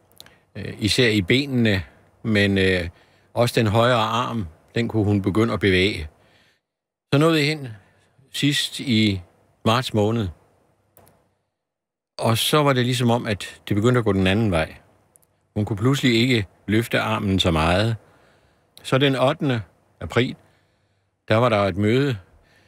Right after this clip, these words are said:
og de roste hende meget, fordi hun var så flittig til at, at træne. Og, øh, da det så blev Vibekes tur til at sige noget, så sagde hun, "Ja, det hjalp jo ikke så meget,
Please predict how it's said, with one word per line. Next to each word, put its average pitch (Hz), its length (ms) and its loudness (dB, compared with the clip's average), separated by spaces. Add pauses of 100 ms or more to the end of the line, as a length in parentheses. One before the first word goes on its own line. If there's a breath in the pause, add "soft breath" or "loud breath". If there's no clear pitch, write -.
(460 soft breath)
og 120 100 2
de 135 60 6
roste 139 380 2
hende 113 200 2
meget, 120 380 0
fordi 120 180 -2
hun 113 140 0
var 107 100 2
så 98 120 -6
flittig 120 360 0
til 98 180 0
at, 85 220 -6 (1600)
at 90 200 0
træne. 127 480 2 (1400)
Og, 107 380 2
øh, 104 280 0 (500 soft breath)
da 104 80 0
det 98 140 -4
så 117 100 0
blev 110 140 0
Vibekes 113 400 0
tur 113 180 -2
til 107 140 -2
at 98 100 0
sige 113 160 2
noget, 110 240 2
så 113 120 -2
sagde 107 180 2
hun, 107 160 0
"Ja, 101 160 2
det 110 120 0
hjalp 110 220 0
jo 95 100 0
ikke 104 140 -2
så 120 80 0
meget, 98 280 0